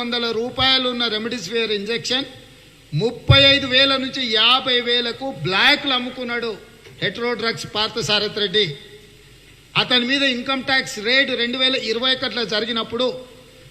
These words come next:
నూట నలభై రెండు కోట్ల రూపాయల నగదు కాటన్ డబ్బాలలో పెట్టి చిట్టీలు అందించి, అదేవిధంగా వందల వేల కోట్ల రూపాయల భూముల యొక్క అగ్రిమెంట్లు దొరికినాయి. నూట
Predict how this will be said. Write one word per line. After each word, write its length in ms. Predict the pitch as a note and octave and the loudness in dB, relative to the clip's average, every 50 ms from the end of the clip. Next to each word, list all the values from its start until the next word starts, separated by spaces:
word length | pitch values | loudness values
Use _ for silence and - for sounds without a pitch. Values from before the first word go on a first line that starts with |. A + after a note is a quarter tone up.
| - - - - D3+ E3+ | -20 -14 -4 -2 -2 0
నూట 260 | G#3 A#3+ C4+ C#4+ C#4+ C#4 C4+ C4+ C4 C4 | 0 0 -2 0 4 4 4 6 4 4
నలభై 340 | B3+ B3+ C4 B3 B3+ B3+ C4 B3+ B3+ | 2 0 0 0 0 0 0 0 -2
రెండు 180 | B3+ B3 B3 A#3+ - - | -4 -6 -8 -8 -4 -2
కోట్ల 320 | A#3 C4 C#4 C4+ C#4 C#4 C4 B3 | 0 0 0 0 -2 -2 -2 -2
రూపాయల 400 | B3 B3 - - B3 A#3+ A#3+ A#3+ A#3 A3 G3+ G3+ | -2 -4 -2 0 2 2 2 2 0 -2 -2 0
నగదు 340 | G#3 A#3 A3+ C#4 C#4 C4+ C#4 C4+ C4+ A3+ | 0 0 2 2 2 2 0 -2 0 0
కాటన్ 380 | A3 A#3 A#3+ A#3 B3 A#3 A3 G#3+ | 2 2 2 0 -4 -4 -4 -4
డబ్బాలలో 540 | G#3 - A#3 B3 B3+ C4 C4 B3+ B3 A#3+ A#3 - A#3 | -6 -2 2 2 2 2 2 0 0 -2 -2 -2 -4
పెట్టి 240 | A3+ A3 - A#3 A#3 D3 - | -6 -6 -6 -8 -8 -6 -8
చిట్టీలు 360 | F#3+ E3 - A#3+ B3+ B3 A#3 A3 | -8 -8 -6 -6 -4 -2 -2 -4
అందించి, 400 | A3+ A3+ A#3 A#3 A3 A#3 A#3 A3 F#3 - - - - - - - - - - - - - - - - - - D3 | -4 -4 -4 -6 -4 -2 -2 -2 -2 -2 -10 -18 -20 -20 -20 -20 -20 -20 -20 -20 -20 -20 -20 -20 -18 -10 -4 0
అదేవిధంగా 560 | F3 A#3 C4 C4+ C4 C4 C4 B3+ B3 B3 B3 A3+ G#3 | 4 6 6 6 6 4 0 0 0 -2 -2 -2 -2
వందల 220 | G#3 A3 B3+ B3+ B3 A#3 | -4 -2 -2 -2 -2 -2
వేల 140 | A#3 A#3 A#3 A3+ A#3 | -2 -2 -4 -4 -6
కోట్ల 240 | A3 A3 A3 A#3+ A3 G#3 | -8 -8 -6 -6 -6 -6
రూపాయల 340 | G#3+ G#3 - G#3+ G#3 G3+ G#3 F#3 D3+ C3 C3+ | -6 -6 -6 -6 -6 -4 -4 -4 -4 -4 -2
భూముల 300 | G3 A#3+ C4 B3+ B3+ A#3+ A#3 A#3 | -2 -2 -2 -2 0 2 2 2
యొక్క 140 | A#3 A#3 A3+ G3 F3+ | 0 -2 -4 -4 -4
అగ్రిమెంట్లు 440 | F3 C4 C4+ C4 B3+ B3+ B3+ B3 A#3 G3 | -2 -2 0 0 0 0 -2 -4 -4 -2
దొరికినాయి. 420 | A3 G#3+ G#3 A3+ G#3+ G#3 G#3 G3 - - - - - - - - - - - C3+ C3+ D3+ | -4 -4 -2 -4 -2 -2 -2 -4 -4 -8 -14 -20 -20 -20 -20 -20 -18 -8 -4 -2 0 0
నూట 200 | G#3 C4 C4+ - | 0 0 2 4